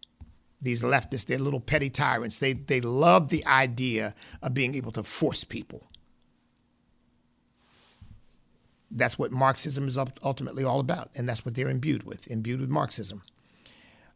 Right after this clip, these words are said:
Um, here's a couple of other things, and I'm gonna, let's see, I think probably in the next segment I'll get your,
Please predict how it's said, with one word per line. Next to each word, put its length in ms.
Um, 500
here's 880
a 80
couple 280
of 140
other 220
things, 400
and 120
I'm 160
gonna, 320
let's 200
see, 800
I 100
think 380
probably 300
in 60
the 80
next 200
segment 280
I'll 120
get 320
your, 260